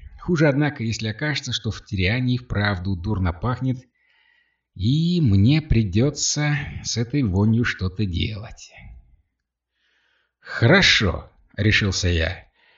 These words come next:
"но это будет стоить дороже, Мариус". Тот сперва вздохнул с облегчением, однако, услышав последнее слово, заёрзал, и лицо его вытянулось.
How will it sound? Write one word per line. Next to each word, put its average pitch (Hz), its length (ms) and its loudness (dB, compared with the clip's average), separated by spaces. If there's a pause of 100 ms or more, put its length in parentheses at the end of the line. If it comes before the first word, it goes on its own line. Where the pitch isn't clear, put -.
(240)
"но 127 300 4
это 156 340 2
будет 123 320 4
стоить 110 340 2
дороже, 117 480 4
Мариус". 87 640 0 (580)
Тот 98 200 -4
сперва 101 320 2
вздохнул 101 420 0
с - 80 -2
облегчением, 113 580 2
однако, 110 300 4
услышав 117 420 -2
последнее 139 680 0
слово, 131 460 0
заёрзал, 92 760 -2 (320)
и 101 80 -2
лицо 104 280 2
его 151 180 6
вытянулось. 87 720 -2